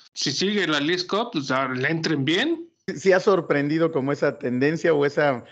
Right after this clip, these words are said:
Speaker 2: y como son varios equipos que lo han hecho, yo sí creo que es como cierta estrategia, ¿no? Que puede ser mercadológica.
Speaker 1: Y luego Estados Unidos, que es el amo del marketing.
Speaker 2: Claro, claro. Exacto,
Speaker 1: El
Speaker 2: exacto.
Speaker 1: marketing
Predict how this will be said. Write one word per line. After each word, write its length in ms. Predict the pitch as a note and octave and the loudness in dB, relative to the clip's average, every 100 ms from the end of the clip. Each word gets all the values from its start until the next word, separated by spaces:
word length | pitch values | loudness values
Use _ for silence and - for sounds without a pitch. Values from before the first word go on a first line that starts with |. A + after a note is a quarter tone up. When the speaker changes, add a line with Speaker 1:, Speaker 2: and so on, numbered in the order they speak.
| - - | -18 -4
Speaker 2:
y 120 | E3+ | 4
como 220 | G#3+ G#3 | 4 4
son 160 | B3 C#4+ | 0 -2
varios 280 | D4+ D4 F3 | -2 -2 -4
equipos 420 | - G3+ G3+ D#3+ | -4 -4 -2 0
que 120 | D#3 | 2
lo 100 | D#3+ | 4
han 140 | E3+ | 2
hecho, 580 | E3 E3 A3+ B3 - _ - | -2 -2 -2 -4 -8 _ -6
yo 260 | C3 D3 | 0 2
sí 120 | D3+ D3 | 0 0
creo 200 | C#3+ C#3 | -2 0
que 100 | B2+ | -2
es 160 | - | -4
como 760 | - B2 A2 A2+ A2 A2 G#2+ G#2 | -8 -6 -4 -4 -4 -2 -2 -2
cierta 360 | - C3+ A#2+ C3 | 2 2 4 0
estrategia, 840 | - C#3 A#2 - B2+ - A#2 A2 | 0 -2 0 0 -4 -2 -4 -2
¿no? 180 | C3+ D#3 | -4 -4
Que 100 | A2+ | -4
puede 200 | B2+ B2+ | -2 0
ser 340 | C3+ B2+ B2+ - - _ - | 0 0 -4 -16 -20 _ -4
mercadológica. 1000 | A#2+ A#2+ A#2+ A2+ B2 C3 - A2 G#2+ A2 _ _ _ - | -2 0 2 4 4 2 0 -8 -12 -12 _ _ _ -4
Speaker 1:
Y 80 | D3 | 0
luego 260 | E3 E3 | 2 0
Estados 460 | D#3+ E3+ E3 E3 F3+ | 0 0 0 0 0
Unidos, 420 | F3+ F#3 E3 D3+ | 2 2 0 -2
que 140 | D#3 | -4
es 100 | D3+ | -2
el 140 | D#3+ D3+ | 0 0
amo 240 | D3+ D#3 | 2 2
del 140 | D3+ D3 | 2 0
marketing. 720 | E3 D#3+ D#3+ D#3+ E3+ A3 B3 _ _ | 0 -2 -4 -2 -2 -2 -6 _ _
Speaker 2:
Claro, 460 | - D3 D3 C3+ B2 | 0 2 2 0 -2
claro. 500 | C3+ C3 B2+ B2 - _ _ - | 0 0 0 -4 -12 _ _ -10
Exacto, 420 | B2 - B2 C3 | -8 -4 -4 -2
Speaker 1:
El 60 | A#2 | -2
Speaker 2:
exacto. 320 | B2+ - C3 | -2 -2 -4
Speaker 1:
marketing 260 | B2 E3+ | -6 -8